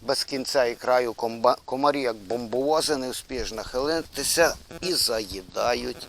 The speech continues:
тебе. Але от, тим не менше, отаке відеречко у нас сьогодні в плюсовому активі. Тому всі, хто хочуть, можуть йти шукати грабові підліски.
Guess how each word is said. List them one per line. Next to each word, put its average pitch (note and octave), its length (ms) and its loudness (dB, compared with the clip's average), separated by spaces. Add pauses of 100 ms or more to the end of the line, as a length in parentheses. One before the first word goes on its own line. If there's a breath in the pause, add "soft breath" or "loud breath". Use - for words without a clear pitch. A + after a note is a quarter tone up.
тебе. F#2 380 -4 (480 loud breath)
Але F#3 260 12
от, E3 220 8
тим D3+ 240 0
не D3 60 0
менше, D3+ 380 0
отаке A2 420 0
відеречко B2 680 0 (800)
у G#2+ 60 -16
нас B2 240 0
сьогодні G#2 760 -6 (920)
в G#2 80 -14 (540)
плюсовому B2+ 760 -4
активі. G2+ 540 -8
Тому C#3+ 400 -8 (280)
всі, - 240 -4
хто - 220 -6
хочуть, - 540 -4 (680 loud breath)
можуть A#2 360 0
йти C3 240 -2
шукати A#2+ 420 2
грабові A2 540 -4
підліски. D#3+ 600 -8